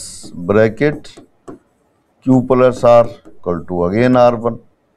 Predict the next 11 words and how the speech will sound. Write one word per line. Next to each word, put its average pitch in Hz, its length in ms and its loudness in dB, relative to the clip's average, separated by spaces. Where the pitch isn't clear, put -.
This 101 200 -2
implies 113 520 2
P 117 100 2
plus 123 320 2
R 113 340 4
dash 117 340 0
equal 110 280 0
to 117 160 2
आर 110 160 2
वन। 113 200 -2
P 120 80 4